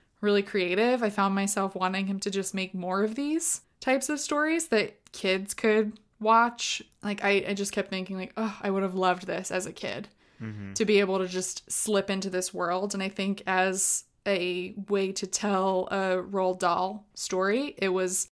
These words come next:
Speaker 1: really effective and funny, and I just loved the animation and the, the details of the production design. I also thought Benedict Cumberbatch was great.
Speaker 2: I will say it did work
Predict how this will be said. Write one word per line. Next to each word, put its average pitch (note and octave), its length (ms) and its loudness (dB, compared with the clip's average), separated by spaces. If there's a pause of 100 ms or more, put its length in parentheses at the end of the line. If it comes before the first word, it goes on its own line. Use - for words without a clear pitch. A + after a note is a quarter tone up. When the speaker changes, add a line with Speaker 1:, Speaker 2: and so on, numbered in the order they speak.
Speaker 1:
really C4 240 4
effective C#4 680 2
and F#3 160 -4
funny, A#3+ 580 4
and G3 500 0
I G3 80 0
just G3 220 -2
loved F#3+ 220 0
the F3+ 100 -2
animation F3+ 720 -4 (400)
and F#3 240 -4
the, F3+ 320 0
the G3 120 0
details F#3+ 720 0
of F#3 240 -2
the F3+ 160 0
production F#3 500 -2
design. - 540 -4 (120)
I G3+ 100 2
also A3+ 300 4
thought G3 200 2
Benedict F3+ 300 -2
Cumberbatch E3 480 -4
was F#3 120 -6
great. A2 380 -6 (340)
Speaker 2:
I G#2+ 60 0
will B2 160 2
say C3 200 2
it G#2 140 -2
did A2 160 -2
work G#2+ 260 -2